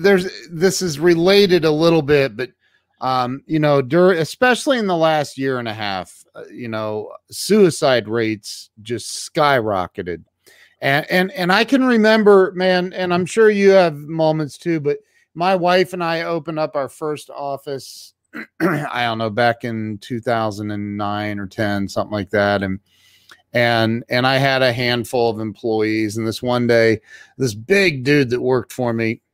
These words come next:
comes walking in my office. He's like, "Hey, boss, um, there's some dude out in the parking lot looking in the windows of your S U V." And I'm like, "Dude, why are you telling me? Go tell him to get the hell out of here. What?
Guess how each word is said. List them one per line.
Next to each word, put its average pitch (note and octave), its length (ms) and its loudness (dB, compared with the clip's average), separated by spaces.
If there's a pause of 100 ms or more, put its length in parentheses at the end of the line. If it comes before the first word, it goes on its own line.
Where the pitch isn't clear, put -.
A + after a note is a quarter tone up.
(120)
comes C3+ 300 -6
walking B2+ 340 2
in B2+ 120 -4
my A#2+ 180 -4
office. B2 400 -4
He's A2 120 -6
like, G#2 200 -2
"Hey, A2+ 160 0
boss, A2 560 2
um, F#2+ 460 2
there's G#2+ 440 -2 (420)
some B2 300 -6
dude A#2 280 0
out A2 160 0
in G2+ 60 -10
the G2 80 -8
parking A2+ 460 -4
lot G2 300 -2
looking G#2+ 300 -4
in G2+ 280 -6 (140)
the G2 80 -6
windows G#2+ 460 0
of G2 160 -2
your G2 160 2
S G#2+ 260 -2
U G2 140 0
V." C3 320 4
And G2 120 -2
I'm G#2 140 -2
like, G#2 240 -4 (640)
"Dude, D3+ 100 -2
why D3+ 440 2
are A#3 40 6
you A#3+ 120 6
telling B3 380 6
me? E4+ 220 8
Go G#3 200 6
tell C4 220 4
him B3+ 120 2
to B3+ 80 0
get A#3 160 0
the B3+ 120 6
hell C4 220 8
out C#4+ 220 8
of F4 80 8
here. G3 220 8
What? E3 220 6